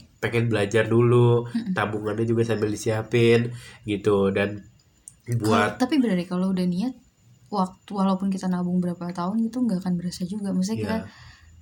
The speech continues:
Speaker 2: kita pasti, karena prosesnya itu akan terasa cepet banget sih.
Speaker 1: Heeh. Dan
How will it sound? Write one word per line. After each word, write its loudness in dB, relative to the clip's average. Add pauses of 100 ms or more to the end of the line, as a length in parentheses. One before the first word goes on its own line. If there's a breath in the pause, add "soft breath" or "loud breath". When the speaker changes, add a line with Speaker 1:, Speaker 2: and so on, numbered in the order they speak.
(180)
Speaker 2:
kita -6
pasti, -4 (260)
karena 2
prosesnya 2
itu -4
akan 4
terasa 0
cepet -4
banget -2
sih. -8
Speaker 1:
Heeh. -6 (340 loud breath)
Dan 2